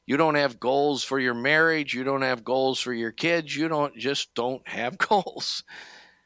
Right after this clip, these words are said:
That's become more and more our culture, and people are just getting through each day. They're alive,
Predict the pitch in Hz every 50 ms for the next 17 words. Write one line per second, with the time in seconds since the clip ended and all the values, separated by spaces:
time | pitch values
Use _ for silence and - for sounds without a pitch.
0 | _ _ _ _ - - 107 117 113 - - 127 117 - 123 117 110 104 107 117
1 | 131 147 151 143 127 120 120 123 127 127 120 110 - - - _ - 110 113 113
2 | 110 - - - 190 202 196 - - 123 123 123 - 131 127 113 - 160 185 185
3 | 190 202 196 175 - 131 131 127 - 123 135 135 127 - - - _ 104 107 113
4 | 131 143 151 151 151 143 - 151 147 147 143 135 117 135 139 131 123 - - 156
5 | 156 139 110 110 110 104 101 101 110 123 165 196 240 220 160 139 123 120 131 151
6 | - -